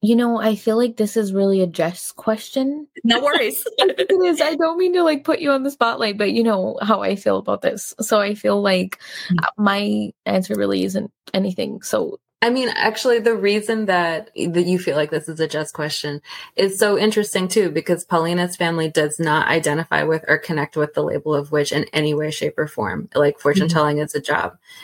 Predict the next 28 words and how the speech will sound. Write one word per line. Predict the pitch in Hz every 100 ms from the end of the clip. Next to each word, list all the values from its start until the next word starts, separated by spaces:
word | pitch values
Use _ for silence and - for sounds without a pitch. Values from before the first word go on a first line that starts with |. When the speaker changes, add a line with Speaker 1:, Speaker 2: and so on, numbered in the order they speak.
| -
Speaker 3:
And | - 170 160 156 147
you | 170
might | 165 160
have, | 170 165 156 147
like, | 151 147
Paulina | - 165 160 160 160 156 - -
is | - 147 - -
very | 151 143
good | 156 156 - - - -
and | 170 160
might | 156 156
be | 160
considered, | - 156 156 156 151
like, | 151 151
particularly | - 165 156 156 147 143
gifted | - 160 - 233 233
in | 226
it, | 254 262
but | -
it's | 156 -
also, | 147 - -
like, | - -
a | 151
skill | - 156 151 - - -
that | -
you | 151
can | - 147 147
learn. | 147 - - 180